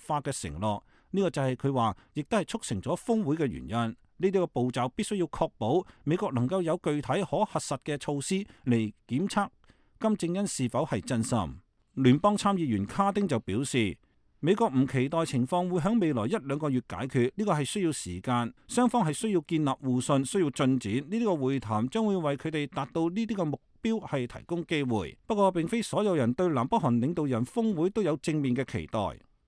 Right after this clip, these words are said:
聯邦參議員魯比奧表示，佢個人唔對任何同北韓嘅會談抱有期望，金正恩只係希望維護佢嘅政權。魯比奧認為，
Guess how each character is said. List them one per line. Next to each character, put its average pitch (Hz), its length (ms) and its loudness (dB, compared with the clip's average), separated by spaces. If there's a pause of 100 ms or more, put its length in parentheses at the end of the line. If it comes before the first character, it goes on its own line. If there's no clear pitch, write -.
(160)
聯 120 200 8
邦 214 160 6
參 202 200 0
議 175 100 0
員 110 200 4
魯 107 200 2
比 165 160 4
奧 135 180 2
表 117 180 2
示， 131 240 2
佢 180 200 2
個 202 240 2
人 123 180 2
唔 123 200 2
對 190 160 0
任 160 220 -2
何 117 160 0
同 120 200 0
北 240 120 2
韓 113 240 -2
嘅 165 140 -4
會 135 160 0
談 107 160 0
抱 120 180 -2
有 131 120 0
期 90 240 -6
望， 98 340 -2
金 175 140 -2
正 139 160 -2
恩 156 160 -2
只 165 100 -6
係 139 180 -2
希 180 180 -4
望 127 200 0
維 107 180 -2
護 123 140 -4
佢 120 160 -2
嘅 143 120 -2
政 135 280 -2
權。 92 300 -2 (160)
魯 151 160 4
比 190 80 0
奧 185 200 4
認 147 440 0
為， 104 320 0